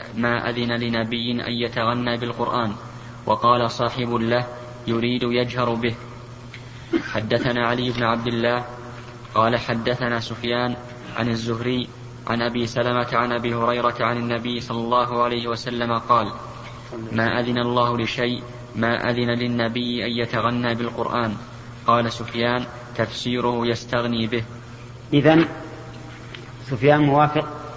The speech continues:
Speaker 2: أو البخاري موافق لسفيان في، في تفسير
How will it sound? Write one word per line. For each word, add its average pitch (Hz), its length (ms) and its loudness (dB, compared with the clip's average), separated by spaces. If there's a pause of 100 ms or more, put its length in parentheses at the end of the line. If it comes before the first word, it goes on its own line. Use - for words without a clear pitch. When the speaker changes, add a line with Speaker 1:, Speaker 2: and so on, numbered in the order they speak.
(140)
Speaker 2:
أو 147 120 8
البخاري 147 420 6
موافق 135 440 4 (1200)
لسفيان 143 480 2
في، 143 100 2
في 143 280 0
تفسير 127 380 -2